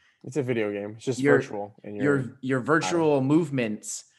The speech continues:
Speaker 2: are going to become more vigorous s-, if you eat more.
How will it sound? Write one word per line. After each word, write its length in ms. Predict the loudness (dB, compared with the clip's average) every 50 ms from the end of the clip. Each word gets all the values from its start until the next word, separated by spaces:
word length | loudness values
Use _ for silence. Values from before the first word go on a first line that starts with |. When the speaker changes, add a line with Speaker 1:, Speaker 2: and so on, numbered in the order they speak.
| _ _ _ _ _ 0
Speaker 2:
are 480 | 2 4 6 6 6 6 6 6 4
going 400 | 2 0 0 2 2 2 2 0
to 80 | -2 -2
become 340 | -2 -2 -2 0 -2 -2 -2
more 240 | 0 0 0 0 0
vigorous 840 | 2 0 0 2 0 0 0 -2 -4 -6 -10 -12 -12 -14 -14 -14
s-, 80 | -14 -8 -6
if 160 | -6 -4 -2
you 140 | -2 -4 -2 -2
eat 160 | -4 -6 -4
more. 300 | -4 -6 -6 -8 -8